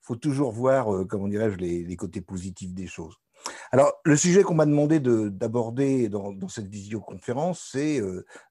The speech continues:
euh, qu'est-ce que la laïcité ? Est-elle déformée ? Qu'est-ce qu'elle n'est pas ? Qu'est-ce qu'elle est ?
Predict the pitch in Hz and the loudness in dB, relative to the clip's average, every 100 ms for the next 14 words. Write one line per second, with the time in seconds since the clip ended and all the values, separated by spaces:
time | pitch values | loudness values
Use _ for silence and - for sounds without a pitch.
0 | - 98 90 156 139 - 143 131 110 101 | -10 -8 -4 -2 0 2 2 2 2 0
1 | 98 92 101 - 147 156 151 120 113 104 | -2 -6 -10 -2 2 4 4 2 -4 -6
2 | 95 - 98 101 139 151 123 - 131 113 | -8 -10 -8 -2 -2 -2 -6 -4 -4 -2
3 | 110 117 139 160 156 - 110 - 92 87 | -4 2 4 4 0 -4 -12 -10 -12 -12